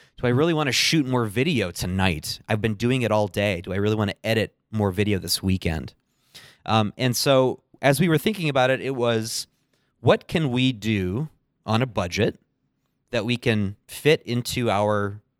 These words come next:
weekly schedules that we're not doing for someone else, that, uh, is ours, and that we can turn around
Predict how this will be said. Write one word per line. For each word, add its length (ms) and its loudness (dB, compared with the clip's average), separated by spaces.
weekly 400 0
schedules 760 -2
that 140 -2
we're 100 0
not 320 2
doing 220 0
for 100 -8
someone 320 2
else, 480 -4
that, 460 -2
uh, 320 0
is 420 -2
ours, 680 -2
and 140 -2
that 160 2
we 140 0
can 180 -2
turn 260 -2
around 380 0